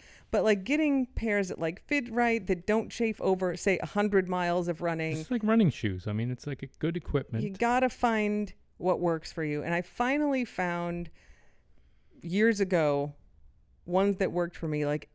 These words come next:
Speaker 1: right as they were being discontinued. I bought every pack I could find of 'em, but I've got, like, ten pairs,
Speaker 2: So
Speaker 1: basically.
Speaker 2: you kind of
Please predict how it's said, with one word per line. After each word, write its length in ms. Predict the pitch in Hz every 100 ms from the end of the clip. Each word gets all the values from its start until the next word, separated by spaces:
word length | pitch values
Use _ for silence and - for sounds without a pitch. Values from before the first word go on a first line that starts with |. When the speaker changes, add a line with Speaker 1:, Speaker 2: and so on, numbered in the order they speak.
| _ -
Speaker 1:
right 460 | 180 180 220 247
as 140 | 233 190
they 140 | 202
were 140 | 190
being 320 | 170 175 170 156
discontinued. 680 | 160 - 156 - 147 135
I 120 | - 180
bought 380 | 196 190 - - _ _ -
every 720 | 254 240 254 262 247 226 - -
pack 320 | 220 208 208
I 140 | 190 175
could 200 | 175 -
find 220 | 233 233
of 60 |
'em, 120 | 190 170
but 120 | 190
I've 160 | 185
got, 300 | 185 202 185 -
like, 220 | 175 165 -
ten 380 | - 196 190
pairs, 440 | - 165 143 107 139
Speaker 2:
So 40 | -
Speaker 1:
basically. 540 | 135 135 - - 135
Speaker 2:
you 100 | 208
kind 260 | 190 151
of 100 | 135